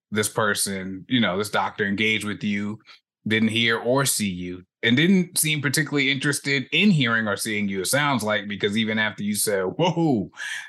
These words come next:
that can't be the answer, I don't even drink," there still was an inability to, like,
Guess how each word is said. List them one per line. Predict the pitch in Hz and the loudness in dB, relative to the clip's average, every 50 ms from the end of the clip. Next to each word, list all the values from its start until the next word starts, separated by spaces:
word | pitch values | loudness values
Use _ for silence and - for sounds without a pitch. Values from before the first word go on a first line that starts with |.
| - - | -8 -2
that | 101 110 143 170 - | 0 0 2 2 2
can't | 156 143 127 113 | 2 0 2 2
be | 117 117 110 | 2 2 2
the | 104 104 104 104 110 | 2 0 0 0 0
answer, | 113 117 - 120 | 2 2 2 0
I | 110 107 113 | 2 2 0
don't | 113 117 117 113 | 0 2 2 2
even | 110 101 101 98 98 | 0 0 0 -2 -2
drink," | - 123 135 147 135 117 107 104 101 - - _ _ - | 0 0 2 2 4 2 2 0 -2 -4 -10 _ _ -8
there | 107 110 101 | -2 -2 0
still | - - - - 117 117 113 113 107 104 | 0 -2 -2 -2 0 2 2 2 2 0
was | 104 101 101 104 | 0 0 -2 -2
an | 101 101 | -4 -4
inability | 90 110 107 104 101 95 107 104 101 101 101 101 101 101 98 | -4 -4 -4 -4 -2 0 -2 -2 -2 -2 -4 -4 -4 -4 -2
to, | 98 95 | -4 -4
like, | 95 95 90 92 90 92 87 | -4 -4 -4 -4 -4 -6 -8